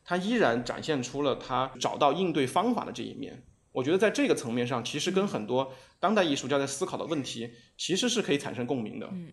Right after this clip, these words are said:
Speaker 1: 因为当代艺术家经常也会抱怨，比如说这个机构或者说画廊要求我做大东西，那可能他一开始做小东西，做大东西可能就手不顺，或者说要设法完成这样的转化。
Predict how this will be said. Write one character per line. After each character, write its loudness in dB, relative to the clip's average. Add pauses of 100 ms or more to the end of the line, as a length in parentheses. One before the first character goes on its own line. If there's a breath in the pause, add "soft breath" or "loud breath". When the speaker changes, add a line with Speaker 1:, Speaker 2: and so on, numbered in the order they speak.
Speaker 1:
因 2
为 0 (120)
当 6
代 8
艺 4
术 -4
家 6
经 -2
常 0
也 -2
会 0
抱 4
怨， 2 (160)
比 -8
如 -6
说 0 (160 loud breath)
这 -6
个 -2
机 -2
构 4
或 -4
者 -2
说 -2
画 2
廊 2
要 0
求 -4
我 0
做 -4
大 4
东 0
西， -8 (140)
那 -4
可 -10
能 -4
他 -4
一 -2
开 6
始 -2
做 0
小 0
东 0
西， -6
做 -2
大 2
东 2
西 -4
可 -8
能 -6
就 -2 (180 loud breath)
手 2
不 -2
顺， 2
或 2
者 0
说 0
要 6 (500 loud breath)
设 2
法 4
完 2
成 -2
这 2
样 2
的 4
转 -2
化。 -2